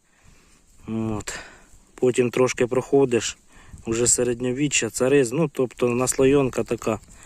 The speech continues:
шикарна. Поки що ходимо, такого цікавого знайшов динаря. Поки що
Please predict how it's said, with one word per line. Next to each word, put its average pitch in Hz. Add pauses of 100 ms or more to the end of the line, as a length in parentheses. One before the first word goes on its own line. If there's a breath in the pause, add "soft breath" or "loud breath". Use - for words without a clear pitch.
(380 loud breath)
шикарна. 110 (600 loud breath)
Поки 156
що 156
ходимо, 151 (200 loud breath)
такого 131
цікавого 127
знайшов 127
динаря. 135 (1000 soft breath)
Поки 131
що 127